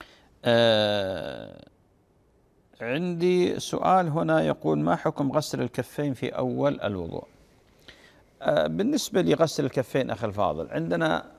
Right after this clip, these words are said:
آه، غسل الكفين يكون في حالتين. آه، طبعًا إذا جاء يتوضأ، غسل الكفين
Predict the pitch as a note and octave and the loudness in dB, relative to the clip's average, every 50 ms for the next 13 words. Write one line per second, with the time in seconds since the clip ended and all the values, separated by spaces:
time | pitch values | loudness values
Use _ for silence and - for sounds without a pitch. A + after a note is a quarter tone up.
0 | - _ - - A2 G#2 - - - - - A#2 C#3 E3+ D#3+ - F3 D#3+ D3 - | -20 _ -8 -6 -4 -4 -6 -8 -10 -8 -6 -4 -2 -4 0 0 0 0 0 0
1 | - D3+ - - - E3 E3 D#3 D3+ D3 - D#3 D3 - - C#3 A#2+ - B2+ A#2 | -2 -4 -4 -2 -2 -2 0 0 -2 -2 -2 -2 -2 0 -2 -2 0 2 2 2
2 | A2 G#2 G2 - - D2+ - - - _ _ _ _ _ _ _ _ _ - - | 2 0 -4 -4 -8 -10 -10 -12 -20 _ _ _ _ _ _ _ _ _ -20 -20
3 | _ _ _ _ _ _ _ _ _ _ _ - - A2+ F#2 - - - A#2 A#2 | _ _ _ _ _ _ _ _ _ _ _ -8 -6 -6 -6 -4 -4 -2 -2 0
4 | A#2+ B2 A#2+ B2 A#2+ A#2 C3+ C3+ A#2+ A#2 A2 - A#2+ A#2 A2+ F#2+ F2+ F2 - - | 0 2 2 2 2 4 4 4 4 2 2 0 2 2 2 0 -2 -8 -12 -12
5 | - _ _ _ - - - _ _ _ - A2+ C#3 F3 E3 - - E3+ E3 E3 | -16 _ _ _ -20 -20 -20 _ _ _ -4 2 2 2 2 0 -2 -2 0 0
6 | D3 - - D3+ C#3 - - - E3+ F3 F3 F3 F3 E3 E3 - | -2 0 -2 -4 -4 -4 -4 -2 0 2 2 2 2 0 -2 -6